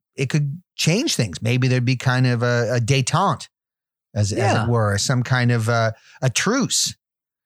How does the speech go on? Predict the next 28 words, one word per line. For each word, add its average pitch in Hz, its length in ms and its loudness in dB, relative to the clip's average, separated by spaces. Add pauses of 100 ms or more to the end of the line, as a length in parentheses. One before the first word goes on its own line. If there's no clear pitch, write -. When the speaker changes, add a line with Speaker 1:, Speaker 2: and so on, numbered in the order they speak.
(160)
Speaker 2:
Sure. 339 420 -2
Speaker 1:
And, 127 520 2
uh, 123 180 0
and 147 140 2
we, 147 180 0
we 160 140 2
were 170 100 2
hopeful, 143 640 0
and 135 160 2
we, 135 80 0
we 135 160 0
were 127 80 0
still 143 240 0
hopeful 131 680 0 (200)
as 123 180 2
Rufus 131 460 2
was 127 140 0
pulling 127 320 0
off 123 240 0
one 127 100 0
of 123 80 0
her 131 120 0
legs, 120 880 0
and, 110 240 2 (320)
uh, 107 240 0
and, 113 280 2
uh, 110 300 0 (380)
Rover, 127 680 0